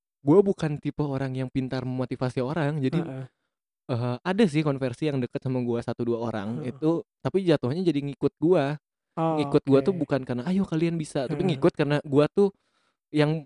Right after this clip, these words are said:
Speaker 1: tipe emang yang sekarang jadi fight gitu, yang
Speaker 2: Heeh,
Speaker 1: belajar,
Speaker 2: heeh,
Speaker 1: bener-bener
Speaker 2: heeh,
Speaker 1: try hard.
Speaker 2: heeh.
Speaker 1: Ya mereka pengen try hard, nggak ada temen lagi, ya udah ngikut gua gitu kan
Speaker 2: Heeh, heeh,
Speaker 1: jadinya.
Speaker 2: heeh.
Speaker 1: Dan sisanya,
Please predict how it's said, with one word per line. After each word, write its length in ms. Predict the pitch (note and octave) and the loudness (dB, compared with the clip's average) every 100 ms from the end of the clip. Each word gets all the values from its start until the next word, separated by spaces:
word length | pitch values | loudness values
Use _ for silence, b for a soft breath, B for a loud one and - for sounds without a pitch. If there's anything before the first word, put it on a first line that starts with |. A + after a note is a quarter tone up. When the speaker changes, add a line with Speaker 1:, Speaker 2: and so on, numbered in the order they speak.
| _ | _
Speaker 1:
tipe 240 | E3 - | -2 0
emang 320 | D3 C#3 C#3+ | 2 2 2
yang 80 | C#3+ | 0
sekarang 300 | C#3 C3+ E3+ | -2 -4 -2
jadi 160 | D3+ C3+ | -2 -2
fight 260 | C#3 C#3 | -2 -2
gitu, 160 | B2+ A#2 | -2 0
yang 80 | A#2 | 0
Speaker 2:
Heeh, 100 | B2+ | 2
Speaker 1:
belajar, 300 | A2 C3 B2 | 0 0 0
Speaker 2:
heeh, 100 | A#2+ | 0
Speaker 1:
bener-bener 300 | A2+ G#2+ A#2 | -2 -2 -4
Speaker 2:
heeh, 80 | |
Speaker 1:
try 160 | A2+ G#2 | -4 -6
hard. 240 | G#2 A#2 C3 | -4 -4 -4
Speaker 2:
heeh. 280 | D3 D3+ D3 | -10 -12 -8
Speaker 1:
Ya 100 | C#3 | -4
mereka 460 | A#2+ A#2+ A2+ F#3 G3+ | -2 -2 -4 -4 -4
pengen 240 | - C3+ C3 | -4 -4 -2
try 160 | A#2 | -4
hard, 220 | G2+ E3 | -4 -6
nggak 160 | - C3 | -2 -2
ada 80 | A#2+ | -2
temen 160 | C3 | -2
lagi, 240 | A#2+ G2+ D3 | -4 -4 -4
ya 80 | D#3+ | -2
udah 160 | E3+ | -2
ngikut 220 | C#3 B2+ | 0 -2
gua 200 | B2 C#3+ C3 | 2 2 2
gitu 140 | B2 | 0
kan 140 | E3+ | 0
Speaker 2:
Heeh, 80 | B2 | 0
heeh, 140 | B2 G#2+ | 0 0
Speaker 1:
jadinya. 300 | G2+ G2 A2 | -2 -4 -6
Speaker 2:
heeh. 480 | - _ _ _ _ | -8 _ _ _ _
Speaker 1:
Dan 160 | B2 B2 | -4 -2
sisanya, 520 | C3+ B2+ G3 E3 A2+ | -4 -2 0 2 0